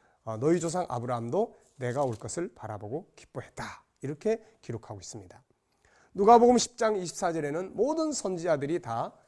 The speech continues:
이분이 오실 것을 바라보고 기뻐했다고 이야기를 합니다. 누가복음 십 장 이십사 절, "내가 너희에게 말하노니 많은 선지자와 임금이 너희 보는 바를 보고자 하였으되 보지 못하였으며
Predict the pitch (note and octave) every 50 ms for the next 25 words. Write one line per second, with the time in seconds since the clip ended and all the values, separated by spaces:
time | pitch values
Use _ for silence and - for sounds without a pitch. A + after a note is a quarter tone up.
0 | _ _ - F3 F#3+ E3+ G3 A3 A3 A3+ A3 - D3 B2+ - C#3 B2+ - - A#2+
1 | - E3+ E3+ F#3 - - _ _ _ - - A#2 A2+ A2+ A2 G#2 A2 G#2+ C3 E3
2 | F3+ - - - _ _ - D3+ B2+ - - F3 C#3+ B2 - - B2 A#2+ C#3 F3+
3 | - - C3 A#2+ A2 G#2 G#2 G#2+ B2 C#3 - _ - - A#2 G#2+ G2+ - G#2 -
4 | - _ _ _ _ _ _ _ _ C#3+ D3 D#3 D#3 D#3 D#3 D3 - - - -
5 | F#3+ F#3 F3+ - - C3 A#2 G#2+ C3 C3 - - B2 A2 G#2 G#2+ G2+ G#2+ C#3 F#3+
6 | - - _ _ _ _ _ _ _ _ _ _ _ D3+ E3+ F#3+ A3 A3 G#3+ G#3
7 | G#3 G#3 G#3 G#3 G3 F#3 F3 F3 F3 F3 F3+ F3+ F3+ E3 D3+ D3 D#3 D#3 D#3 D3+
8 | - F3 D#3+ D3 D3+ D#3 D#3 D#3 C#3+ C3 C3 B2 C3+ C#3 C#3+ C3+ A#2+ B2 A#2+ C3
9 | D3 C#3 - C#3 C3 C3 C3 B2 B2 A#2 B2+ D3 C#3+ C3+ - B2+ A#2 A#2 B2+ B2+
10 | C3 C3 C3 - - - C3 B2 - - - D3 B2+ A2 - - D#3 D#3 F3+ F#3
11 | - B2+ A2+ - A#2+ A2 G#2 - - - A#2+ B2+ A#2+ G#2+ G#2